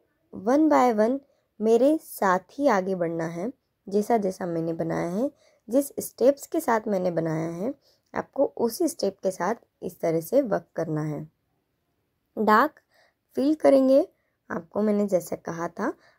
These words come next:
हमें जो फीलिंग के लिए करना है, वो कम फीलिंग रखनी है, then डिज़ाइन को हमको ज़्यादा रखना है।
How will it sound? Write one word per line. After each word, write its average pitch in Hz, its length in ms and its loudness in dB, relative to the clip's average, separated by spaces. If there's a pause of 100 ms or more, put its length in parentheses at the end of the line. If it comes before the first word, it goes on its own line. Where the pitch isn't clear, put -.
हमें 214 240 2
जो 403 120 4
फीलिंग 226 480 0
के 226 100 2
लिए 202 200 0
करना 175 420 -4
है, 185 200 0
वो 254 400 4 (140)
कम 240 240 0
फीलिंग 185 360 -2
रखनी 170 380 -6
है, 185 180 -4 (400)
then 196 320 2 (720)
डिज़ाइन 208 580 2
को 277 140 -4
हमको 202 560 -2 (160)
ज़्यादा 180 320 -2
रखना - 280 -10
है। 170 80 -14